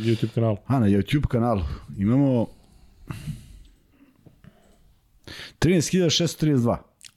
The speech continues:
Speaker 1: Trinaest hiljada šesto trideset dva, ćemo dođemo do četrnaest hiljada u ovom live.
Speaker 2: I to sasvim pristojno ide, znaš, baš, baš ide, ide.
Speaker 1: Da, da, kako ne ide. Znate da volimo sa vama da ša-, da slavimo ove
Speaker 2: Jubileje.
Speaker 1: jubileje,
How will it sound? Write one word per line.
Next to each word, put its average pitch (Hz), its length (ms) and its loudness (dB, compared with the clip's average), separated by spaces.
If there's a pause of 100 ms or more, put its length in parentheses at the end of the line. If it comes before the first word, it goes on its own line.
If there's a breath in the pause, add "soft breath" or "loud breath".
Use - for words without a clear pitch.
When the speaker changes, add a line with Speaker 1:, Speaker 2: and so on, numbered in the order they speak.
(140)
Speaker 1:
Trinaest 151 340 2
hiljada 139 140 2
šesto 131 260 -2
trideset 123 160 2
dva, 110 120 2
ćemo 120 180 -2
dođemo 165 240 2
do 117 80 -2
četrnaest - 400 -2
hiljada 127 180 2
u 113 40 4
ovom 107 160 2
live. 92 200 2
Speaker 2:
I 85 40 0
to 160 260 0
sasvim 147 380 -2
pristojno 165 380 2
ide, 87 140 2
znaš, 71 340 -6
baš, 90 260 -4
baš 113 260 -2
ide, 135 180 2
ide. 80 180 0 (320)
Speaker 1:
Da, 110 200 0
da, 117 100 2
kako 113 240 -4
ne 110 100 2
ide. 95 120 -2 (380 loud breath)
Znate 156 220 0
da 165 80 2
volimo 160 240 2
sa - 120 -2
vama 147 160 0
da 117 80 4
ša-, 139 320 -2
da 120 220 0 (440)
slavimo 135 460 0 (260)
ove 107 480 0 (800 loud breath)
Speaker 2:
Jubileje. 85 400 2
Speaker 1:
jubileje, 123 560 0